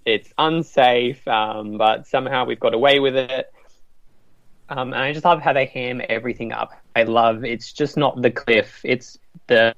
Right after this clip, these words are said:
sharks in the water. Um, everything's happening here.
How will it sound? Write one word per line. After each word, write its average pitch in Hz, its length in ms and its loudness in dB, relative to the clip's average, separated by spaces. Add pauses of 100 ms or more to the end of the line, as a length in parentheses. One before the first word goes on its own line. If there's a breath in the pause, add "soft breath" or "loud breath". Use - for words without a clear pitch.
(140)
sharks 147 460 2
in 147 80 -4
the 135 80 -4
water. 113 600 0 (440 soft breath)
Um, 101 500 -10 (240)
everything's 135 520 2
happening 117 460 -4
here. 107 560 0